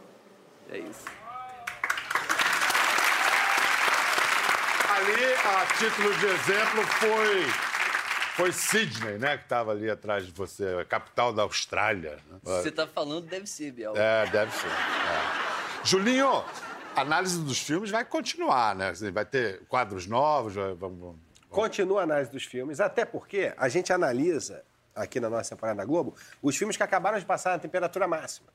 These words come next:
Speaker 3: que é um filme que você assiste em casa, que normalmente é um ambiente turbulento. Na minha casa, por exemplo, o tempo inteiro tá minha avó lá na cozinha pedindo pra eu levar uma coisa pra ela. Às vezes é uma seringa, às vezes é um, é um soro pra ela, às vezes é o vizinho reclamando do som alto, às vezes o próprio som alto.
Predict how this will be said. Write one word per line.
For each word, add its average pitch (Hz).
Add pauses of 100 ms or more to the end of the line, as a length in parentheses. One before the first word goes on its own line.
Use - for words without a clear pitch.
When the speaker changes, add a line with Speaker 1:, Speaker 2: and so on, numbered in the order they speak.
(140)
Speaker 3:
que 247
é 262
um 226
filme 262
que 262
você 220
assiste 226
em 254
casa, 185
que 269
normalmente 269
é 269
um 320
ambiente 247 (180)
turbulento. 240
Na 202
minha 262
casa, 240
por 185
exemplo, 147 (300)
o 254
tempo 339
inteiro 285
tá 311
minha 330
avó 214
lá 214
na 196
cozinha 180 (180)
pedindo 233
pra 320
eu 311
levar 302
uma 330
coisa 311
pra 226
ela. 226
Às 151
vezes 185
é -
uma 185
seringa, 208
às 160
vezes 190
é 196
um, 180
é -
um 170
soro 233
pra 185
ela, 226 (400)
às 180
vezes 233
é 233
o 208
vizinho 196
reclamando 202
do 185
som 190
alto, 208
às 202
vezes 247
o 233
próprio 269
som 254
alto. 240